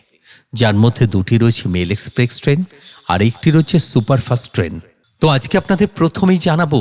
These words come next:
যে ট্রেনের কথা, বাইশ হাজার ছশো তেতাল্লিশ,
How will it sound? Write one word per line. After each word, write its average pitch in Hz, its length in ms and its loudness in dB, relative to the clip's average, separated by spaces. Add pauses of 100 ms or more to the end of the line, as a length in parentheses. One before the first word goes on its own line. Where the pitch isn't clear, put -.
(200)
যে 135 200 2
ট্রেনের 92 400 -2
কথা, 98 320 -4 (520)
বাইশ 107 360 2
হাজার 135 280 2
ছশো - 400 -2
তেতাল্লিশ, 85 580 -6